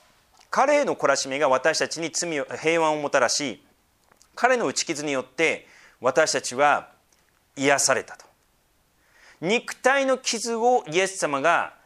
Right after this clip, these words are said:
負われたんですけれども、それは罪というものが私たちに傷をもたらすという考えに基づいていたんですね。心に傷を受けていただけでなくて、人全体、肉体をも含んで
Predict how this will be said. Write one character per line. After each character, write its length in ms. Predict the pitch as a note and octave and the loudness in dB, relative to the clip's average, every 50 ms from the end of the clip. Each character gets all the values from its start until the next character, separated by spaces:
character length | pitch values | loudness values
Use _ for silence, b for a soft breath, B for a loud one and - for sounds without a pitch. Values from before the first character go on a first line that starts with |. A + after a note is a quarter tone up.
| _ _ _ _ _ _ _ _ | _ _ _ _ _ _ _ _
負 100 | - D#3 | 2 2
わ 80 | F#3 G3 | 4 4
れ 100 | G3+ G3+ | 2 2
た 140 | G3+ G#3 G3+ | 2 0 0
ん 100 | F#3 D3+ | 0 -2
で 80 | C3 | -4
す 120 | B2 - - | -6 -6 -6
け 80 | - | -4
れ 80 | C3 B2+ | -4 -4
ど 100 | A2+ A#2 | -4 -2
も、 360 | B2 E3 F#3 E3 A#2 F2 b b b b b | 0 2 2 2 0 -2 b b b b b
そ 140 | - - G#3 | -4 0 2
れ 100 | G#3+ A3+ | 2 4
は 340 | A3+ B3 A3 - - - - - | 4 4 2 0 -2 -6 -10 -6
罪 380 | - - - D4 D#4 D#4 D4+ | -4 -2 -2 0 0 -2 -2
と 120 | - B3 A3 | -2 -2 -2
い 100 | G#3 A3 | -2 -2
う 60 | A3 | -2
も 120 | G#3+ A3 A3 | 0 -2 0
の 60 | G#3+ | 2
が 80 | G3 | 2
私 280 | F3 E3 D#3+ G3 F#3+ F#3 | 2 4 4 2 2 0
た 80 | F#3 E3+ | 0 -4
ち 100 | - D#3+ | -4 -6
に 120 | D3 C3 | -6 -6
傷 300 | - - D#3 D3+ F3+ A#3 | -6 -6 -6 -4 0 0
を 100 | A#3+ A#3 | 2 2
も 120 | A3+ A3+ | 2 0
た 100 | A3 A3+ | 0 2
ら 120 | A#3 A3+ G#3+ | 2 2 0
す 80 | - | 0
と 80 | - D#3+ | 0 -2
い 60 | C#3+ | -2
う 80 | C3+ B2 | -2 -2
考 160 | - - F3+ F#3+ F#3+ G3 | -4 -6 -6 -4 -2 -2
え 40 | G3+ | -2
に 60 | F3 | -2
基 40 | C3 A#2+ B2 A#2+ - | -2 -4 -4 -2 -2
づ 200 | D3 B2+ B2+ C#3 | -4 -4 -4 -6
い 80 | B2+ G2 | -6 -8
て 100 | - F#2+ | -10 -14
い 40 | |
た 120 | - - F2 | -14 -14 -14
ん 60 | D#2+ | -12
で 60 | E2+ | -12
す 100 | - - | -10 -8
ね。 80 | C#3 B2+ | -8 -6
心 340 | - F3+ G#3 - D#4 D#4+ D#4+ | -4 -4 -2 0 0 0 0
に 120 | C#4+ G#3+ | 0 -2
傷 220 | - G3+ E3 F#3+ | -6 -4 -2 -2
を 20 | F#3+ | -2
受 120 | E3+ F#3 | 0 -2
け 40 | F3+ | -4
て 80 | F3 E3 | -4 -2
い 60 | D3 | 0
た 80 | D#3 | 0
だ 100 | C#3+ C#3 | 0 0
け 60 | B2 C#3+ | 0 0
で 60 | C#3 | -2
な 120 | C3+ C3 | -2 -2
く 40 | - | -2
て、 160 | - C3+ B2 | -4 -6 -6
人 240 | - - - A#3+ A#3 | -6 -4 -4 -4 -4
全 340 | - - - E3+ G3+ G#3+ G#3 | -2 0 0 0 0 -2 -2
体、 260 | - - F#3 E3 C3+ | -2 0 0 0 0
肉 240 | C3 D#3 E3 - - | -2 -6 -6 -8 -4
体 200 | - A#3+ C4 C4 | -2 0 0 0
を 60 | C4 | 0
も 100 | B3+ G3+ | 0 -2
含 260 | D3 - - G3+ F#3+ | -4 -4 -6 -6 -6
ん 120 | E3+ C#3+ C3+ | -6 -4 -2
で 280 | G3+ A3 G#3 C#3 B | 0 0 0 0 B